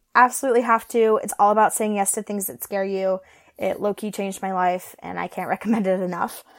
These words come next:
So what can we do with this information? Say you've already become aware of your biggest fears, whether that's regret or failure or rejection or missing out. What now? In my opinion, of course, that first step is recognizing your fear.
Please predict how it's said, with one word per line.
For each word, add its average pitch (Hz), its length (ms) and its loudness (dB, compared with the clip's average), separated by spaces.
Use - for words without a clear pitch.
So 262 300 4
what 269 220 4
can 285 120 -4
we 311 140 0
do 208 220 2
with 208 140 0
this 214 200 0
information? 196 600 -8
Say 277 300 4
you've 269 100 2
already 254 580 4
become 220 280 -4
aware 226 400 4
of 214 100 -4
your 208 120 -4
biggest 202 400 -2
fears, 285 440 4
whether 196 560 2
that's 185 300 0
regret 208 500 2
or - 60 -14
failure 220 800 2
or 190 80 -6
rejection 220 680 -4
or - 100 -8
missing 185 380 -6
out. 254 380 -2
What - 160 2
now? 349 320 0
In 247 60 2
my 254 160 8
opinion, 220 600 2
of - 160 -6
course, 214 220 -2
that - 240 -2
first 247 260 2
step 202 380 2
is 202 180 -4
recognizing 190 680 -2
your - 120 -8
fear. - 420 -10